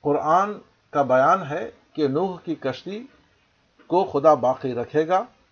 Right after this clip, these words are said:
تاکہ وہ بعد والوں کے لیے نشانی ثابت ہو۔ سورۃ القمر آیت پندرہ۔ عظیم طوفان اور ارارات پہاڑ کے اوپر کشتی کی دریافت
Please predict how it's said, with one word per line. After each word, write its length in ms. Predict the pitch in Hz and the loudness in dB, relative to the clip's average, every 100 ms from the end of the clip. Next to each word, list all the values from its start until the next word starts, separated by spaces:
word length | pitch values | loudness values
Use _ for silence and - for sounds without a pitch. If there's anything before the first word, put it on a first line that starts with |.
| _ _ _ _ _ _ - | _ _ _ _ _ _ 2
تاکہ 340 | 147 180 208 196 | 8 8 6 0
وہ 240 | 170 170 | 0 0
بعد 240 | 143 151 | 4 4
والوں 380 | 151 147 143 151 | 4 2 2 -2
کے 160 | 147 135 | -2 -4
لیے 240 | 131 160 | -4 -6
نشانی 420 | 135 120 120 147 | -6 -6 -6 -6
ثابت 520 | 160 117 110 139 139 127 | -6 -4 -4 -4 -8 -8
ہو۔ 200 | 131 - _ _ _ _ _ _ _ _ | -8 -10 _ _ _ _ _ _ _ _
سورۃ 280 | - 135 139 | -6 -4 -2
القمر 520 | 135 131 127 127 - - | -4 -4 -6 -4 -6 -2
آیت 340 | 117 120 113 - | 0 0 -2 -8
پندرہ۔ 320 | 113 110 - - _ _ _ _ _ _ _ _ _ _ _ _ | -6 -6 -8 -14 _ _ _ _ _ _ _ _ _ _ _ _
عظیم 420 | 139 139 185 226 | -2 0 0 0
طوفان 640 | 208 180 180 160 190 208 214 196 | 0 -2 0 0 0 -4 -12 -14
اور 320 | - 139 139 - | -2 0 0 0
ارارات 560 | 131 139 147 151 185 - | 4 6 8 8 6 4
پہاڑ 320 | 156 151 156 | 2 2 -2
کے 120 | 156 | -2
اوپر 440 | 143 147 139 143 131 | -2 -2 -2 -2 -2
کشتی 420 | 147 - 160 160 | -8 -8 -8 -8
کی 160 | 147 | -6
دریافت 580 | 127 123 127 135 156 _ | -6 -4 -2 -2 -2 _